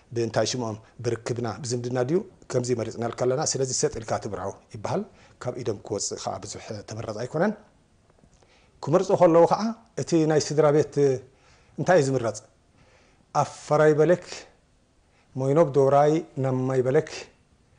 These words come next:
ኢነ ዶራ። እዚ እንታይ እዩ ዝብል ምስ ምስላ እዚ? ካብ በዓል ክልተ እግሪ ኣደ ምረፅ፣ ካብ በዓል ኣርባዕተ እግሪ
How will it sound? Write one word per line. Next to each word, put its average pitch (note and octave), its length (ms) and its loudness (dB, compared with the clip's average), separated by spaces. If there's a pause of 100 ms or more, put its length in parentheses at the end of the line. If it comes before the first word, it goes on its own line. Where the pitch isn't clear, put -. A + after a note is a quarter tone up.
(600)
ኢነ C#3+ 160 -2
ዶራ። B2+ 260 2 (840)
እዚ A#2+ 60 -10
እንታይ B2+ 220 -2
እዩ C3 80 2
ዝብል B2+ 180 -4
ምስ C3 180 -4
ምስላ D3+ 280 -6
እዚ? E3 100 -4 (680)
ካብ C3 220 -2
በዓል D3 220 6
ክልተ - 220 -4
እግሪ G#3+ 220 2 (800)
ኣደ C3 200 -2
ምረፅ፣ B2 280 0 (640)
ካብ C3+ 160 0
በዓል D3+ 220 6
ኣርባዕተ E3+ 380 4
እግሪ G#3+ 180 2